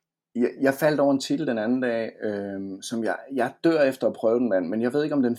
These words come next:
findes til nogen af mine platforme. Jeg tror kun, den er til P C. Siger det jer noget? Et micro-, Micropose,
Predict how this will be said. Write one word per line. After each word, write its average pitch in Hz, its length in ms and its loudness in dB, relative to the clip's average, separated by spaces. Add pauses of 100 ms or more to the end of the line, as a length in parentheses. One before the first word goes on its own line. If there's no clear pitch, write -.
findes 160 260 -4
til 120 140 -4
nogen 120 160 0
af 135 40 2
mine 104 140 -2
platforme. 120 400 -4
Jeg 104 80 -12
tror 135 120 -6
kun, 135 120 -2
den 135 80 0
er 117 40 -2
til - 100 -10
P - 60 -8 (100)
C. 123 280 -10
Siger 160 140 2
det 165 60 0
jer 151 60 4
noget? 147 260 4
Et 127 60 0
micro-, 135 460 0 (160)
Micropose, 120 600 -2